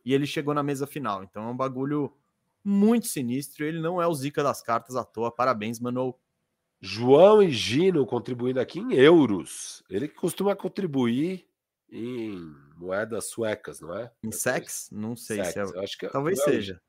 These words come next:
Speaker 2: Acho que é o Higino que manda sex. É, tudo que não seja Neemias que tá no top cinquenta é só xenofobia. Um abraço de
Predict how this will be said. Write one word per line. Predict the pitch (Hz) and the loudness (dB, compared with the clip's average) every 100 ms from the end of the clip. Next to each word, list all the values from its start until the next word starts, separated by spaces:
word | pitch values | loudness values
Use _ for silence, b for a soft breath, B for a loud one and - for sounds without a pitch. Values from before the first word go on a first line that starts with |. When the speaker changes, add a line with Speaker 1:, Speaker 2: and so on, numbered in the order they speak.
| _ _ _ | _ _ _
Speaker 2:
Acho | - - | -12 -10
que | - | -6
é | |
o | |
Higino | - - 110 117 98 | -4 -2 -2 -2 -4
que | 82 | -8
manda | 80 82 78 | -8 -8 -8
sex. | 71 - 73 - - _ b b b b b b b - | -14 -16 -16 -18 -20 _ b b b b b b b -8
É, | 104 104 104 101 104 - _ - - | -4 -2 -2 -2 -4 -8 _ -12 -4
tudo | 254 277 | -2 -2
que | 202 190 | 0 2
não | 180 | 2
seja | - 147 139 | 2 0 0
Neemias | 139 135 139 143 - | 0 -2 0 -2 -2
que | 131 | -4
tá | - 113 107 | -2 -2 -2
no | 107 104 | -4 -2
top | - 104 - | 0 0 -2
cinquenta | 143 143 160 165 175 175 | -6 0 0 0 -2 -4
é | 156 151 | -6 -6
só | - - - 160 202 202 - | -6 0 6 8 6 2 -10
xenofobia. | - 165 170 160 165 107 92 80 - | -4 0 0 0 -2 -2 -2 -4 -6
Um | 123 139 | 0 2
abraço | 123 110 123 - | 2 2 0 -2
de | 123 139 | -4 -6